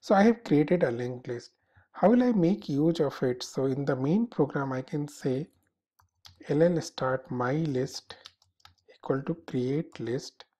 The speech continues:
Let's say I say first element as hundred. Okay, so this is the very first thing I have done. Let me compile, and it's, it's working. Okay,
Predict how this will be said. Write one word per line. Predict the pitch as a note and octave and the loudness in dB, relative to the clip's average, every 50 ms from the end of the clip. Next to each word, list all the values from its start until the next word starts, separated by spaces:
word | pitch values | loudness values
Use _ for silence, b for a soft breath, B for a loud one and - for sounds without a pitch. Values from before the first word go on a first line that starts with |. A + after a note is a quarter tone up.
| _ _ _ _ _ - | _ _ _ _ _ -6
Let's | D3+ C#3+ - - | -6 -6 -6 -4
say | - D3 C3+ C3+ | -4 -2 -2 -2
I | |
say | C3 - - C#3+ | -4 -4 -6 -6
first | - - D#3 D#3+ - - - | -6 -4 -6 -6 -6 -4 -6
element | C3+ B2 B2 B2 B2 B2+ B2+ - | -6 -4 -4 -6 -6 -6 -4 -4
as | B2 C3+ C3+ | -4 -6 -6
hundred. | - - - A2 G#2 G#2 A2 G#2+ G#2 - _ _ _ _ _ _ _ _ _ _ _ _ | -8 -10 -8 -8 -8 -6 -8 -10 -10 -14 _ _ _ _ _ _ _ _ _ _ _ _
Okay, | - A3+ - b b b b b b b | -8 -8 -8 b b b b b b b
so | b - - | b -2 0
this | F3 F3 D#3+ - A3 | 2 2 2 2 2
is | G3 | 0
the | - A3 | 0 0
very | F3+ D#3 D#3 E3+ F3+ | 2 4 4 4 2
first | E3 - - C#3 C#3 D3+ - - - | 0 0 0 0 0 0 0 -4 -6
thing | - D3 F3+ G3 | -4 -2 -2 -2
I | E3 C3 B2 | -2 -2 -2
have | A#2 B2+ B2+ B2+ - | -2 -2 -4 -4 -6
done. | - A#2+ D3 F#3+ - - | -8 -8 -6 -8 -8 -8
Let | - D3+ D#3 - - | -8 -8 -8 -6 -4
me | G3+ F#3+ | -6 -4
compile, | - D3 B2+ B2+ - - C#3+ C#3+ D#3 D#3 D3 | -4 -6 -8 -8 -6 -4 -4 -2 -2 -2 -4
and | C3 B2+ C#3 D3 E3 _ - _ _ - | -6 -8 -8 -10 -12 _ -20 _ _ -14
it's, | - - - - - - - - - - - _ _ - | -14 -14 -14 -20 -20 -20 -20 -20 -20 -20 -20 _ _ -6
it's | D3+ C3+ - - - | -6 -6 -6 -8 -8
working. | B2+ A#2+ A2 - - B2 A#2+ B2+ - b b b b b b b b b b b b b b b b | -6 -6 -6 -8 -12 -14 -14 -14 -16 b b b b b b b b b b b b b b b b
Okay, | - - - - C#3+ B2 - | -2 -2 -2 -2 -8 -10 -10